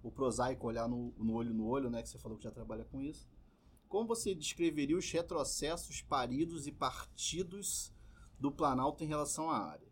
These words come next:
como, por exemplo, a volta e o abuso das comunidades terapêuticas.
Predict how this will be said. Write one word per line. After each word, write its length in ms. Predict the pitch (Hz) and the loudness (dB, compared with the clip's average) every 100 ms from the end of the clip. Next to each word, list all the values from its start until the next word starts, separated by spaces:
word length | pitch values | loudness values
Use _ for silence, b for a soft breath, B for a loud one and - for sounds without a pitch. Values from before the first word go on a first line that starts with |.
| _ - - - - | _ -20 -20 -20 -6
como, 220 | 131 139 | 0 2
por 180 | 131 147 | 2 0
exemplo, 380 | 139 123 147 151 | 0 0 0 0
a 40 | |
volta 480 | 127 120 135 165 160 | 0 4 4 4 2
e 20 | |
o 80 | 160 | 2
abuso 400 | 143 117 135 139 | 2 2 -2 -2
das 160 | 135 131 | -6 -4
comunidades 580 | 135 127 123 120 120 - | -2 0 0 0 -2 -2
terapêuticas. 1000 | 127 143 - 139 147 - 170 165 - | -2 -2 0 0 0 -2 -6 -6 -10